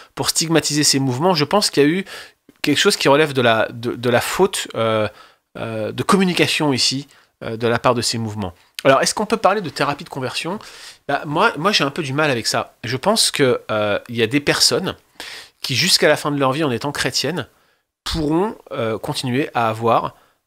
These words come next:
euh, des, euh, de l'attirance pour des personnes du même sexe. Et alors là, déjà, vous voyez, en, en faisant cette affirmation-là,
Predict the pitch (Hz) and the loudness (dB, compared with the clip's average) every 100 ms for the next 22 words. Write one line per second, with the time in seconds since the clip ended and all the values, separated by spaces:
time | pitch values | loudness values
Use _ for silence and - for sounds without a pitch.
0 | _ 110 101 - 110 110 117 117 - 90 | _ -6 -6 -6 -10 -2 2 2 0 -6
1 | 104 95 92 85 - 107 120 135 - 139 | -4 -4 -4 -6 -8 0 2 4 2 0
2 | 170 - 117 - - 139 120 110 104 78 | -2 -4 -6 -4 -4 -4 -4 -4 -4 -4
3 | - - 123 123 151 214 170 131 180 135 | -6 -6 0 2 4 4 4 2 2 2
4 | 127 165 120 110 107 - 156 185 - - | 0 0 -4 -6 -6 -2 0 0 0 0
5 | - 123 - - - 165 147 - 147 131 | 0 0 -2 -2 -4 -4 -4 -4 -4 0
6 | 135 | 0